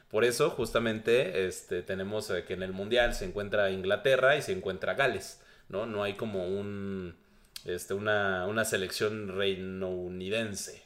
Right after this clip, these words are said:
¿no? Por así decirlo, ¿no? O sea, ten-, tenemos estos. Entonces, por eso también, históricamente, eh, pues siempre se, se tiene como Escocia, Gales, Inglaterra en los mundiales, ¿no? O sea, y, pues, les digo que este primer torneo fue en Glasgow.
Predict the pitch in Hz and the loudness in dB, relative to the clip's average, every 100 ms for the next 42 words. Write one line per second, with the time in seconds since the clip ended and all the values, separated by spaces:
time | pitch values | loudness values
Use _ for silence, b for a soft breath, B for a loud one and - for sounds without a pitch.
0 | _ - 87 90 87 90 101 90 87 90 | _ -16 -14 -12 -10 -10 -8 -6 -6 -8
1 | 80 92 98 - b b b b 92 95 | -10 -12 -12 -12 b b b b -4 -2
2 | 92 85 80 95 110 107 113 107 95 92 | -2 -4 -6 -4 -2 -2 -2 -2 -4 -4
3 | 110 117 - 107 113 127 101 95 101 113 | -4 -4 -2 0 0 0 -2 -2 -4 -6
4 | - 95 107 104 107 98 95 101 127 147 | -8 -8 -4 -2 0 -2 -2 0 -2 -2
5 | B B B - 98 92 92 - 104 95 | B B B -4 -2 -2 -4 -6 -4 -2
6 | 104 101 92 90 87 85 82 - 98 95 | -2 0 0 0 -2 -2 -6 -8 -4 -2
7 | 95 92 87 - 110 113 107 104 98 95 | -2 -4 -6 -4 0 2 2 2 2 2
8 | 92 98 101 98 95 92 87 - b b | 2 2 0 0 -2 -4 -8 -14 b b
9 | - 98 90 - 113 104 107 98 95 110 | -8 -4 -4 0 0 2 2 2 0 -2
10 | 101 85 90 82 76 73 - 92 117 110 | -4 -4 -6 -8 -10 -12 -12 -6 -4 -2
11 | 90 85 98 98 - - 90 92 92 107 | -2 -2 -6 -8 -12 -12 -8 -4 -2 0
12 | 98 87 104 104 95 92 110 107 101 - | 0 0 -4 -2 -4 -2 -2 -2 -4 -2
13 | 92 95 180 - 98 | -4 2 2 2 -2